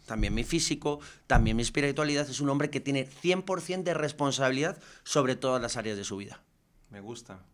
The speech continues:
Speaker 2: Hombre de alto valor, ese término no lo había escuchado.
Speaker 1: Pues ahí
Speaker 2: ¿Qué
Speaker 1: lo
Speaker 2: piensas
Speaker 1: tienes.
Speaker 2: de las relaciones poliamor?
Speaker 1: Pues que cada uno que lo viva, que lo viva con, con amor, ¿no? Pero
Speaker 2: Sí.
Speaker 1: yo siento que a mí no me han funcionado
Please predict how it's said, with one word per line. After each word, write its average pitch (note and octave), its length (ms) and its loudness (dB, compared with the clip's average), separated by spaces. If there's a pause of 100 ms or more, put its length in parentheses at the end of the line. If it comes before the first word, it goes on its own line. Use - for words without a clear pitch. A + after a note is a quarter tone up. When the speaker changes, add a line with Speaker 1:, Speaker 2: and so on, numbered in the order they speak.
(100)
Speaker 2:
Hombre A#2+ 240 -8
de A#2+ 80 -2
alto B2 240 -8
valor, G2+ 320 -8
ese A#2 240 -8
término A#2 380 -10
no G#2+ 120 -10
lo A#2+ 100 -8
había A2+ 160 -8
escuchado. G2+ 520 -12 (400)
Speaker 1:
Pues G#2 140 -6
ahí G#2 80 0
Speaker 2:
¿Qué F3+ 40 4
Speaker 1:
lo A2 100 -4
Speaker 2:
piensas F#3+ 200 0
Speaker 1:
tienes. G#3 160 0
Speaker 2:
de F#3+ 80 0
las E3 120 -2
relaciones D3 460 -6
poliamor? A#2+ 520 -4 (800)
Speaker 1:
Pues A2+ 160 -8
que - 160 -6
cada A2+ 280 0
uno B2+ 200 0
que B2 80 -2
lo B2+ 140 2
viva, B2+ 240 4
que A#2 80 -4
lo A2+ 100 -4
viva A#2 240 0
con, A#2 260 -4
con B2 300 0
amor, C#3 360 8
¿no? D#3+ 260 8
Pero A#2 500 4 (380)
Speaker 2:
Sí. C3 80 -4
Speaker 1:
yo D3+ 80 2
siento E3 460 -2
que B2+ 420 0 (560)
a C#3 140 10
mí D#3+ 120 6
no G3 100 4
me E3+ 100 8
han C#3 120 8
funcionado C#3 720 6